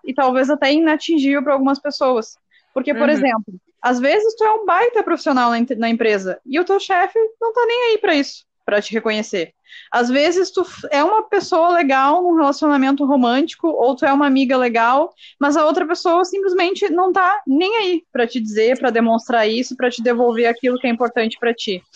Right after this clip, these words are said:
Speaker 1: Ah, e às vezes até no, eu penso no ambiente familiar, né?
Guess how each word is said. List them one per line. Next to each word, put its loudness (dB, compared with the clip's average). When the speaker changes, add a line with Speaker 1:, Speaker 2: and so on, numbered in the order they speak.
Speaker 1:
Ah, 2
e 0
às 0
vezes 2
até 0
no, -2
eu -2
penso -2
no -2
ambiente 0
familiar, 0
né? -2